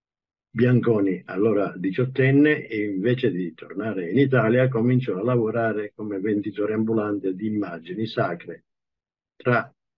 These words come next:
la povera ma profondamente religiosa popolazione rurale dell'Irlanda. Le virtù italiane dell'industriosità e del lavoro duro gli furono molto utili,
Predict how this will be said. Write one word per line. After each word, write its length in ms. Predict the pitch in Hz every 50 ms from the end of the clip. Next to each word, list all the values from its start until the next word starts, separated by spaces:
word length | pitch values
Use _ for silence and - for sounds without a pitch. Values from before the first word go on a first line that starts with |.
| _ _ _ _ _ _ -
la 200 | 107 104 104 98
povera 540 | - - 127 127 101 92 92 85 85 85 85
ma 320 | - 101 104 104 - - - _
profondamente 800 | - 127 123 - - 117 107 101 95 101 101 113 107 98 92 98 95
religiosa 640 | 92 104 101 104 98 92 98 98 95 92 101 95
popolazione 1000 | - - 117 - - - 101 98 95 87 - - - - 95 98 98 92 90 87
rurale 680 | - - 107 98 92 90 85 - 85 82 76 80 87 87
dell'Irlanda. 800 | - 85 80 76 78 78 82 95 107 110 101 82 - - - _ _ _ _ _ _ _ _ _ _ _ _ _ _ _ _ _ _ _ _ _ _ _ _ _ _ _ _ _ _ _ _ _ _ _ _ _ _ _ _ _ _ _ _ _ _ _ _ _ _ _ _ _ _ _ _
Le 180 | 110 117 131
virtù 340 | 131 143 147 139 135 - 180
italiane 640 | 190 190 175 160 139 127 131 135 143 147 147 143 123
dell'industriosità 1300 | - 120 117 110 110 113 110 110 107 107 101 - - 113 110 - - - 104 92 - - 120 123 131 131 131
e 160 | 110 101 95
del 240 | 92 107 107 104 107
lavoro 480 | 104 104 101 107 117 117 113 110 104 98
duro 580 | 98 117 113 101 92 82 90 90 85 90 98
gli 120 | 104 110 110
furono 420 | - 127 127 123 123 127 123 120
molto 520 | 120 123 131 139 139 135 - 127 123 151
utili, 400 | 160 135 127 - - - - -